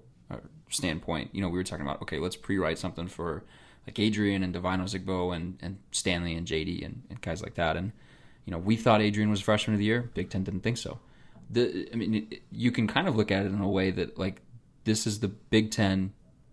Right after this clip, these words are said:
the, the rest of the league's coaches and the rest of covering media outside of Nebraska saying, "Yeah, we don't think they're as good as you think you,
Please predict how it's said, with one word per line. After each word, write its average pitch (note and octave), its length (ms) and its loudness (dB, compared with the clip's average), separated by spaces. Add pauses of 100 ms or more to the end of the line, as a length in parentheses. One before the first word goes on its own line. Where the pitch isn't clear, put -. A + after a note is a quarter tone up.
(140)
the, F#2 100 0
the - 160 -4
rest G#2+ 280 4
of A#2 60 -2
the G#2+ 80 0
league's G2+ 340 0
coaches F#2+ 420 0
and F2+ 100 -2
the E2+ 40 -2
rest F2+ 280 -2
of - 100 -12
covering F#2 320 -2
media G2 300 -2
outside F2 320 -2
of F2 100 -2
Nebraska D2+ 420 -2
saying, E2+ 340 -6
"Yeah, F2+ 240 2 (1400)
we A2 140 8
don't A2 200 6
think G2 200 -2
they're G2 140 0
as F#2 100 -4
good F#2+ 160 -4
as F#2+ 160 -6
you G2 160 -2
think - 300 -6
you, C#2 160 -2